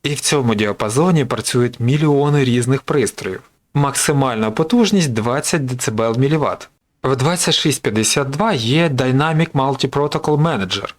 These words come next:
який шляхом перерозподілу в часу доступу до передавача дозволяє мікросхемі працювати в мультипротокольному режимі.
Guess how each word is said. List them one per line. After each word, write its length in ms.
який 380
шляхом 560
перерозподілу 920
в 80
часу 460
доступу 520
до 120
передавача 760
дозволяє 580
мікросхемі 640
працювати 560
в 60
мультипротокольному 1000
режимі. 420